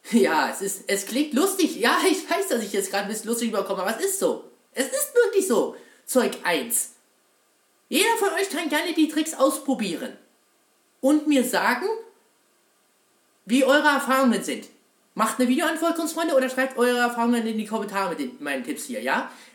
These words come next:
Aber ich würde sagen, ja, bevor ich mich hier in Ekstase rede, haut schön brav raus, das sagt euch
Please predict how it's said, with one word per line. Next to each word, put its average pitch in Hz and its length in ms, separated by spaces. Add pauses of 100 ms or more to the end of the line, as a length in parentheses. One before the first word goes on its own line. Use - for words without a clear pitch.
(120)
Aber 208 300
ich 381 180
würde 330 200
sagen, 202 420
ja, 160 360 (920)
bevor 180 320
ich 226 160
mich 214 140
hier 214 120
in 196 60
Ekstase 190 640
rede, 156 360 (1400)
haut 349 320
schön 320 280
brav 247 340
raus, 226 240
das 202 200
sagt - 200
euch - 220